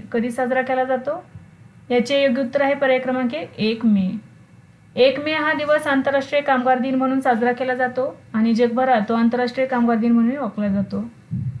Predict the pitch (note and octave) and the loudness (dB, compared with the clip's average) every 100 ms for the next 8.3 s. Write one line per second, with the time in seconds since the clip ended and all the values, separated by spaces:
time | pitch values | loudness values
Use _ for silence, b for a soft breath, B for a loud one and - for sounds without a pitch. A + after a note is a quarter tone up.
0 | - B3+ C4 D4 D4+ D#4 D4 C#4+ D4+ D4+ | 0 2 4 4 2 0 0 2 0 0
1 | D4+ D4 C#4 C#4 C4+ C4 C4+ C4+ C#4 B3+ | -2 -2 0 0 0 0 0 2 2 2
2 | B3 B3+ B3 C4 C4+ C4+ C4+ C4 A#3+ A#3 | 0 0 -2 -2 0 0 0 -2 -2 -2
3 | A#3 D#4 - A#3+ G#3 G#3 G#3+ G#3 G#3 G3 | -4 -6 -2 0 0 0 -2 -2 -2 -4
4 | G#3 A#3 - - - - - - - - | -8 -10 -14 -20 -20 -20 -20 -20 -20 -20
5 | - B3+ D4 D#4 D#4 D#4 D#4+ A3 C4+ C#4 | -2 2 2 2 2 2 0 0 2 2
6 | A#3 A3+ A#3+ A#3+ C4+ C4+ C4+ C#4+ C#4+ C#4 | 4 4 4 2 2 2 0 -2 0 0
7 | C4+ B3 - C4 C4+ B3 A#3+ A3+ G#3+ G#3 | -2 -4 -4 -2 0 2 4 2 2 0
8 | G#3+ A3 | 0 -2